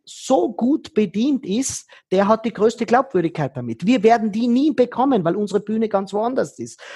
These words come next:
Und das Problem ist, wir ziehen damit einen Fuß von unserer Bühne weg und das Publikum wird plötzlich anfangen, enttäuscht zu sein und sagen, „Du bist nicht mehr so wie früher. Du hast ein bisschen an deiner Lockerheit verloren. Du bist ein bisschen so steif geworden.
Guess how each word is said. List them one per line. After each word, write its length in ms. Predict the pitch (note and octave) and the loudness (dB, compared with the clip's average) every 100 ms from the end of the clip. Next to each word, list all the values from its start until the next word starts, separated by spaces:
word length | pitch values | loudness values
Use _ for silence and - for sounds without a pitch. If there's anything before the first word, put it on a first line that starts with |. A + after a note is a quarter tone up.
| - - | -14 -2
Und 180 | G#3+ | 2
das 160 | G#3+ - | 2 2
Problem 520 | F#3+ F3 A#3 C4+ D4+ | 0 2 2 4 2
ist, 180 | A3 - | 2 0
wir 160 | G3 G3 | -2 -2
ziehen 300 | A3+ C#4+ A#3+ | 0 0 4
damit 420 | G3+ B3+ A3+ - | 4 4 0 2
einen 320 | A#3+ D4+ B3 | 2 4 2
Fuß 300 | - B3+ B3 | 0 -4 -2
von 160 | - G#3 | -2 -2
unserer 320 | B3 C4 G#3 | -2 -2 -4
Bühne 380 | G#3 B3 A#3 F3+ | 0 2 2 4
weg 220 | G#3+ G#3+ | 2 2
und 140 | F#3 | -2
das 140 | F#3 - | -2 -2
Publikum 440 | B3+ A#3+ - A3 | 0 0 0 0
wird 160 | F#3+ - | 0 2
plötzlich 400 | G#3+ G#3+ G3 - | 0 0 -10 -2
anfangen, 440 | F#3+ F#3+ F#3+ F3+ - - | -2 0 0 0 -4 -6
enttäuscht 500 | F#3 - F3 F#3+ - | -2 4 4 4 -2
zu 60 | |
sein 260 | D#3 A#2+ F#2+ | -4 -4 -4
und 160 | E3+ | -6
sagen, 300 | C#3+ F#3+ G3 - _ _ _ - | 2 2 2 -6 _ _ _ -6
„Du 80 | F3 | -4
bist 300 | A3 A3+ G#3 | 0 0 2
nicht 80 | |
mehr 80 | G3 | 0
so 180 | E3+ F#3+ | 2 2
wie 60 | F3+ | 2
früher. 340 | - G3+ D#3+ | 0 2 2
Du 140 | D3 | 2
hast 100 | F#3+ G3+ | 0 0
ein 60 | |
bisschen 200 | F#3+ G#3+ | -2 0
an 80 | G3 | 4
deiner 240 | F#3 F#3+ F3 | 4 6 4
Lockerheit 540 | G#3+ - F3 C3+ A#2+ | 4 2 0 0 -2
verloren. 400 | C3+ A#2 A#2 - - - | -4 -4 -10 -16 -20 -6
Du 80 | - | -2
bist 200 | F#3+ A3 | 0 2
ein 60 | A3 | 0
bisschen 200 | G#3+ G3+ | 0 -4
so 140 | - | -2
steif 480 | F#3 - E3+ G#3+ - | -4 2 4 2 -2
geworden. 260 | - C#3 A#2 | -2 0 0